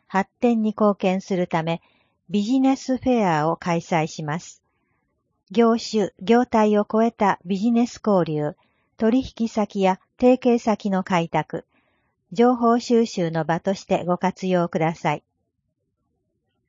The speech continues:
日時、十月十二日水曜日、午前十時から午後五時まで。場所、東京国際フォーラム展示ホール、千代田区丸の内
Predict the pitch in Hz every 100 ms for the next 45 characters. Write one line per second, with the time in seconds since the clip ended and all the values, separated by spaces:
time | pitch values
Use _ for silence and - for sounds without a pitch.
0 | - 254 - 185 147 151 _ _ _ _
1 | - 185 277 277 262 254 233 165 220 220
2 | 185 185 190 196 - 180 - 202 190 175
3 | 147 - - _ _ _ - 247 202 190
4 | 165 185 175 151 - 156 156 - 170 220
5 | 214 160 156 190 165 147 139 - _ _
6 | _ _ _ _ _ _ - 185 170 196
7 | - _ _ _ - 254 254 262 240 -
8 | 220 - - 233 240 240 226 170 151 147
9 | - 214 190 185 170 175 147 - - _
10 | _ _ _ _ _ _ - 233 226 214
11 | 220 185 175 190 214 202 160 - - -